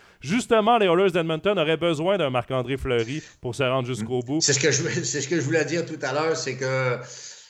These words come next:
Speaker 2: je comprends pas, enfin, je, je comprends peut-être parce que c'est le business, mais pour revenir un peu juste, euh, euh, à Vegas,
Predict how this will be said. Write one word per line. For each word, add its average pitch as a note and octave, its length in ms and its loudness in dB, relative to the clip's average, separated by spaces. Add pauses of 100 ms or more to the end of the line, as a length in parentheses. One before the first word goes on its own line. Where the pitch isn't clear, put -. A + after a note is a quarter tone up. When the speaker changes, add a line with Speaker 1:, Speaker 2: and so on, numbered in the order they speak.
Speaker 2:
je - 200 -18
comprends C3+ 440 -4
pas, D3+ 280 -8
enfin, B2 220 0
je, F#2+ 120 -12
je - 120 -12
comprends G#2+ 360 -8
peut-être G#2 420 -4
parce F#2 140 -4
que G2+ 100 -10
c'est A2+ 120 -4
le G#2+ 60 -4
business, A2+ 520 0 (420)
mais A2 140 0
pour E3+ 240 2
revenir E3 280 0
un D3 80 0
peu D#3 180 -4
juste, C#3+ 260 -4
euh, C#3 80 0
euh, G#2 1300 -4 (420)
à G#2+ 100 -2
Vegas, B2 480 0